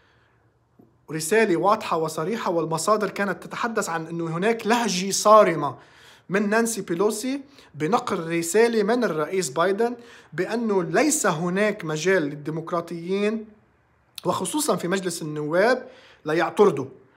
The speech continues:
لازم إنه خلص الكل يصوت مع.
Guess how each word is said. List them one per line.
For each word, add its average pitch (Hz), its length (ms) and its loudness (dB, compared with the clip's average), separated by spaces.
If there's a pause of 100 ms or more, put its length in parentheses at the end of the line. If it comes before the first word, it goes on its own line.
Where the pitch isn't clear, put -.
(540)
لازم 180 460 4
إنه 170 240 -4
خلص 165 420 2
الكل 220 560 4
يصوت 220 560 4
مع. 180 300 2